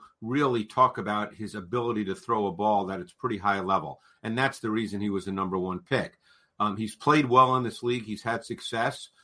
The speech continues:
Uh, who knows what happened in Cleveland or in Carolina? If that's impossible to know. We're not there. Uh, but I think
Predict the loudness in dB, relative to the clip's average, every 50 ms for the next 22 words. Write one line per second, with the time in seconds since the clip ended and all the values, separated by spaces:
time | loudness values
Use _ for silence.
0 | _ _ _ _ -4 0 0 0 0 -2 -6 _ _ _ _ -4 -2 0 2 4
1 | 6 6 6 4 2 2 2 2 2 2 2 2 2 2 0 -2 -2 -2 -4 -4
2 | -4 -4 -2 -2 -2 0 -2 -2 -2 -2 -2 0 2 4 4 4 4 2 -4 -4
3 | -2 0 2 2 2 2 2 2 2 2 0 -2 -4 -6 _ _ _ _ -10 -8
4 | -6 -4 -6 -6 -6 -8 -10 -4 2 4 4 4 2 -2 -8 -4 -4 -4 -4 -4
5 | -4 -4 -2 0 0 0 0 0 -2 -2 -4 -6 -4 -4 -2 2 4 4 2 2
6 | 0 _ _ _ _ _ _ -2 -2 -2 -2 -4 _ _ _ _ 4 6 8 8
7 | 6 6 4 2 2 2 0 -4